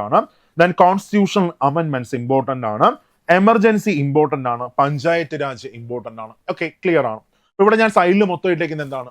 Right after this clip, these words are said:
മാർക്ക് ഡിസ്ട്രിബ്യൂഷൻ ആണ്. മുമ്പ് ഞാനൊരു സെഷൻ ഇത് ചെയ്തിട്ടുണ്ട്, അതുകൊണ്ടാണ് എന്ത് ചെയ്തത് ഇങ്ങനെ ഓരോന്നും എടുത്ത് പറയാത്തത്. ഓക്കെ, നെക്സ്റ്റ്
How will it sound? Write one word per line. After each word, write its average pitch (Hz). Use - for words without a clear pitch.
മാർക്ക് 135
ഡിസ്ട്രിബ്യൂഷൻ 117
ആണ്. 135
മുമ്പ് 170
ഞാനൊരു 160
സെഷൻ 147
ഇത് 139
ചെയ്തിട്ടുണ്ട്, 120
അതുകൊണ്ടാണ് 131
എന്ത് 123
ചെയ്തത് 123
ഇങ്ങനെ 151
ഓരോന്നും 143
എടുത്ത് 131
പറയാത്തത്. 110
ഓക്കെ, 180
നെക്സ്റ്റ് 226